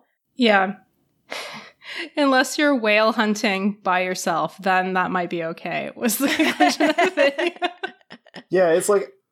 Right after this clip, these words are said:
Speaker 2: I had slightly less sympathy for those N G Os just because, I don't know, I'm probably more prone to believe that it's kind of scummy and largely irrelevant.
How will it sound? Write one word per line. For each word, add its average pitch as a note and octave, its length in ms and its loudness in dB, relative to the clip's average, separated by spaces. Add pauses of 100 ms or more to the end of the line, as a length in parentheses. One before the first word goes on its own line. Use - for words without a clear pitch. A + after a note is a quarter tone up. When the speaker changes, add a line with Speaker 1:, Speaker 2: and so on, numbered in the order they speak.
(220)
Speaker 2:
I A3 120 2
had A3+ 180 4
slightly G#3 340 4
less C#3 340 2
sympathy F#3+ 640 0
for F#3+ 280 2
those F#3+ 220 4
N G3 200 2
G F#3 240 0
Os G3 300 2
just C3+ 260 -4
because, C3 480 -2
I B2+ 120 -2
don't B2 120 0
know, A2+ 240 0
I'm C3+ 540 0 (120)
probably C#3+ 420 2
more C3+ 240 4
prone C3+ 400 0
to C#3+ 120 0
believe C#3 640 0
that D#3 280 0 (180)
it's - 720 -2 (500)
kind D3 380 0
of D3+ 100 0
scummy F3 760 0 (120)
and D3+ 240 0
largely D#3 1080 2
irrelevant. E3 760 0